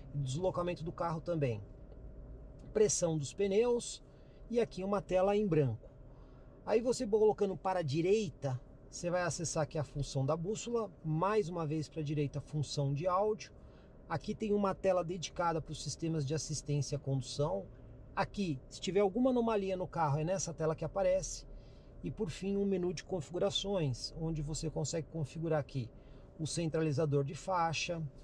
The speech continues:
os alertas de faixa aqui que vibra o volante, quanto que você quer de sensibilidade na, no sistema de centralização. Você também tem aqui o controle de cruzeiro, o alerta de colisão frontal,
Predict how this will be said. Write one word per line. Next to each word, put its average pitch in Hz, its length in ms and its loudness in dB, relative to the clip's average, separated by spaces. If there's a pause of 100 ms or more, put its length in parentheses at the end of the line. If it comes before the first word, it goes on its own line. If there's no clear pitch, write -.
(220)
os 151 160 0
alertas 170 880 2
de 143 200 0
faixa 156 440 0
aqui 147 300 -4
que - 180 -10
vibra 131 260 2
o 143 40 4
volante, 165 680 0 (240)
quanto 220 320 4
que 165 80 -10
você 160 200 -2
quer 156 160 0
de - 60 -6
sensibilidade 151 920 0
na, 147 340 2
no 143 100 -2
sistema 143 220 0
de 139 80 -2
centralização. 151 840 0 (640)
Você 175 120 -4
também 208 260 6
tem 208 160 4
aqui 202 180 -4
o 185 80 -2
controle 180 400 -2
de 143 100 -4
cruzeiro, 175 580 -2
o 175 120 0
alerta 196 340 4
de 175 100 -8
colisão 175 480 0
frontal, 160 640 2